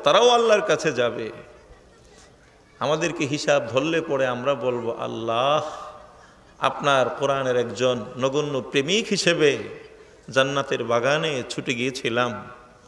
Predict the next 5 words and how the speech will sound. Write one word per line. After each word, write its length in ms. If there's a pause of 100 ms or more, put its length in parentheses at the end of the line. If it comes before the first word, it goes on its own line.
(460)
আল্লাহ 260
বলবেন, 440
"বান্দা, 560 (460)
আমার 360
ওই 300